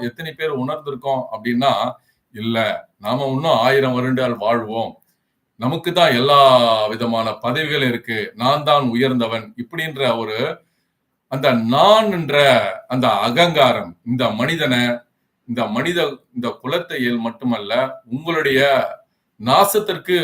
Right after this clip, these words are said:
அதுதான் காரணமா இருக்கு. நீங்க உண்மையாகவே உங்களை அறிந்து கொள்வதுல நீங்க வந்து நான் இல்லை என்ற ஒரு நிலை உங்களுக்கு வரணும். அப்படி வரும்பொழுது மட்டும்தான் நீங்க வந்து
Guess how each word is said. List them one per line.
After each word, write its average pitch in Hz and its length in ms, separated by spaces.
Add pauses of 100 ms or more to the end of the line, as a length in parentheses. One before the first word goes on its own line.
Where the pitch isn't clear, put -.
(120)
அதுதான் 156 420
காரணமா 127 500
இருக்கு. - 260 (300)
நீங்க 143 260
உண்மையாகவே 139 1000 (440)
உங்களை 147 300
அறிந்து 196 420
கொள்வதுல 160 480 (160)
நீங்க 139 280
வந்து 135 260 (140)
நான் 127 320
இல்லை 185 320 (200)
என்ற 123 220 (120)
ஒரு 107 180
நிலை 143 260
உங்களுக்கு 113 340
வரணும். 95 340 (560)
அப்படி 135 300
வரும்பொழுது 180 560
மட்டும்தான் 110 600 (140)
நீங்க 156 320
வந்து 127 260